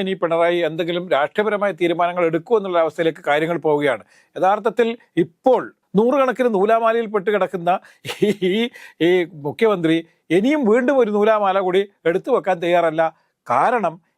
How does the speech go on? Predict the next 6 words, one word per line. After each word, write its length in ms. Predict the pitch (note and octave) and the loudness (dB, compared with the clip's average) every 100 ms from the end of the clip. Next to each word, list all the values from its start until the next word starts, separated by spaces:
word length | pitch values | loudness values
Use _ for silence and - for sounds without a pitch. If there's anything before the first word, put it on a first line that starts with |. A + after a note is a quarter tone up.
| B2 | -4
എൻ 80 | D#3 D#3 | -4 -2
സി 100 | B3+ G#3 | -4 -2
പിയിൽ 200 | B3+ B3 F3+ | -2 0 0
ദേശീയ 200 | F#3+ F#3+ A#3 | 0 0 -2
തലത്തിലുണ്ടായ 520 | A3 A3 G#3+ G#3 G#3 A3 D#4 _ _ F3+ | 0 -2 0 0 2 0 -2 _ _ -2
പിളർപ്പും 480 | F#3 G#3 - G#3+ | 0 -2 -2 -4